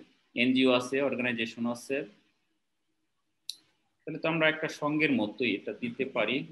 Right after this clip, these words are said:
বা এজু-, কি আছে, electrician, না এটা না,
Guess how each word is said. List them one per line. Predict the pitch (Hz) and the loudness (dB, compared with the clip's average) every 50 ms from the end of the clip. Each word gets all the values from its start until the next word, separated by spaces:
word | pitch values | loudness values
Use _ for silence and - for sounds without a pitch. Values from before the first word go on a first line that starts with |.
| 143 - | -8 -6
বা | 113 101 | -4 -4
এজু-, | - 117 120 117 120 151 156 - - - - _ _ _ _ _ _ _ _ _ - | -2 0 -2 0 0 -4 -6 -6 -10 -18 -20 _ _ _ _ _ _ _ _ _ -4
কি | 127 | -4
আছে, | 123 127 131 147 | -4 -2 -2 -4
electrician, | 127 - 117 123 120 127 127 131 - _ _ _ _ _ _ _ _ _ 147 139 139 - - 120 117 120 120 135 | -4 -4 -4 -4 -4 -4 -6 -6 -12 _ _ _ _ _ _ _ _ _ -4 -4 -4 -4 -4 -4 -4 -2 -2 -4
না | 135 117 110 107 107 104 | -4 -4 -6 -6 -6 -6
এটা | 104 - 113 104 | -8 -6 -6 -6
না, | 101 98 107 - - | -6 -6 -6 -8 -12